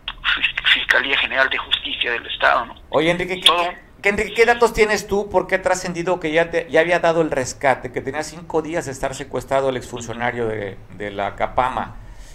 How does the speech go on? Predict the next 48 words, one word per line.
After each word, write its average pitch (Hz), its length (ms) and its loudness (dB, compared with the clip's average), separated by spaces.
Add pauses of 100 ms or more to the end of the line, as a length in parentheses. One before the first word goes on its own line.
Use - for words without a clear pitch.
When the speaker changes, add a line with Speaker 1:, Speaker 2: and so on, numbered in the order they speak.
Speaker 2:
Eso 160 180 -6
es 196 60 -4
lo 175 100 2
que 160 100 -4
se 123 140 -6
sabe. 135 420 4
¿Qué - 160 -2
datos 208 320 0
tienes 180 300 -6
tú 165 100 -2
respecto 147 760 -2
a, 120 540 2
al, 117 580 2
a 135 100 2
este 139 200 -4
secuestro? 135 420 -4 (760)
Speaker 1:
Sí, 233 100 4
efectivamente, 202 680 4
ya 175 160 6
se 180 80 6
hay, 185 240 2
hay 175 140 2
datos 175 380 0
que 151 100 2
hablan 160 240 -2 (100)
que 135 120 -6
ya 143 100 2
se - 60 -2
había 143 180 -8
pagado 147 200 0
el - 80 -6
secuestro 185 540 -2 (560)
y 160 140 -4
que 165 140 4
pedían 160 340 4
más 170 180 4
dinero. 175 340 4 (600)
O - 40 -8
sea, 143 100 4
ya 175 160 4
con 214 120 4
el 190 100 4
dinero 175 300 6
que, 139 200 -2
que 143 120 -2
les 135 140 -4
habían 165 380 0 (120)
dado, 156 400 4